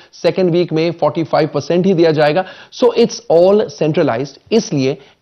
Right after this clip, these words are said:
एक जगह से एक इंसान all इंडिया की बुकिंग कर सकता है। That is one major reason why there are distributors जो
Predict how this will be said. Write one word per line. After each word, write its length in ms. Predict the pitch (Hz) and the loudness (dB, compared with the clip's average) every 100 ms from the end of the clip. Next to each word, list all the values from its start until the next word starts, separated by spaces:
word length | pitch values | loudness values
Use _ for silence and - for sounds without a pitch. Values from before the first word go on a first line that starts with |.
| - | 0
एक 260 | 226 269 170 | 2 4 0
जगह 340 | 135 156 170 | 0 2 0
से 300 | 151 110 107 _ _ 165 | -2 -6 -10 _ _ 2
एक 260 | 196 202 160 | 2 2 -2
इंसान 460 | 151 - 120 127 - - | -4 -4 -8 -8 -6 0
all 300 | 165 180 180 | 2 2 0
इंडिया 260 | 143 139 143 | -4 -4 -4
की 140 | 135 | -4
बुकिंग 280 | 117 139 123 | -6 -6 -6
कर 100 | 127 | -6
सकता 320 | - 123 135 | -6 -6 -4
है। 160 | 139 160 | -2 -2
That 240 | 131 127 | -2 -2
is 160 | 139 110 | -4 -4
one 400 | 110 151 175 185 - _ 135 | -2 0 0 -2 -8 _ 0
major 540 | 156 196 220 196 240 | 2 4 4 4 4
reason 400 | 190 175 170 160 160 - - | 4 2 0 -2 -6 -12 -4
why 400 | 135 160 170 190 196 _ _ _ | 0 2 2 0 -6 _ _ _
there 200 | 117 156 | 0 2
are 360 | 151 175 190 147 | 4 4 2 0
distributors 680 | 120 151 175 147 127 123 143 - _ 131 | -2 -2 0 0 0 -2 -4 -8 _ -2
जो 380 | 139 185 - | 0 0 -2